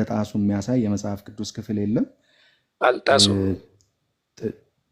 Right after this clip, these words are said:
Speaker 1: ጥምቀት የተጠቀሰባቸው ቦታዎች ላይ ደግሞ ሐዋርያት አጠመቁ የሚል ጥቅስ የለም። ኦኬ፣ በ-፣ በኢየሱስ ስም
Speaker 2: አለ።
Speaker 1: አጠመቁ የሚል ጥቅስ የለም።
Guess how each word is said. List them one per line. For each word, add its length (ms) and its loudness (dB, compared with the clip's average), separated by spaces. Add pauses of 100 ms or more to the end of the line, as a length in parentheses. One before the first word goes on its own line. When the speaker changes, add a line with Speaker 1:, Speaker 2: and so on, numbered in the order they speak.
(580)
Speaker 1:
ጥምቀት 360 2
የተጠቀሰባቸው 920 -4
ቦታዎች 480 0
ላይ 160 2
ደግሞ 300 2
ሐዋርያት 600 -2
አጠመቁ 600 0
የሚል 340 2
ጥቅስ 260 -8
የለም። 280 -14 (220)
ኦኬ፣ 140 -12 (800)
በ-፣ 220 -8
በኢየሱስ 560 0
ስም 120 0
Speaker 2:
አለ። 160 6
Speaker 1:
አጠመቁ 400 2
የሚል 300 0
ጥቅስ 240 -6
የለም። 280 -10